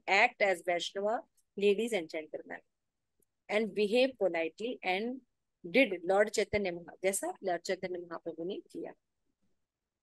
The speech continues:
If in the course of sincere, sincerely delivering the absolute truth, the non-devotee rega-, regards us as uh, unimpressive, then that will not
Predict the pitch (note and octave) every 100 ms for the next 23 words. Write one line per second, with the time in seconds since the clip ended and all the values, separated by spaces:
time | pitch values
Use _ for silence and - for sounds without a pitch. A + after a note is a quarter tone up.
0 | _ _ _ - B3 C4 C4+ B3+ - A#3+
1 | D4 D4+ D4+ D#4 - A#3+ G#3+ G#3 A3 G#3+
2 | G#3+ G3+ F#3 A3 G#3+ A#3+ A#3 B3 G3+ G3
3 | A3 B3+ A3+ - F3+ - G#3 G#3+ A#3 G#3
4 | F3+ F#3 G#3 C#4+ G#3 G#3 G#3 G3+ A3+ F3
5 | E3+ E3 - F3 E3+ F#3 G3 A3+ A3 -
6 | - F#3+ F#3+ F3+ F3 F3+ - _ _ _
7 | _ _ - F3 E3+ E3+ - - C4 C4
8 | A#3 G#3+ G3 - F#3+ G3+ - _ _ -
9 | E3+ F#3 F3 E3+ F#3 G#3 G3 F3+ F3 D#3+
10 | F3 F3+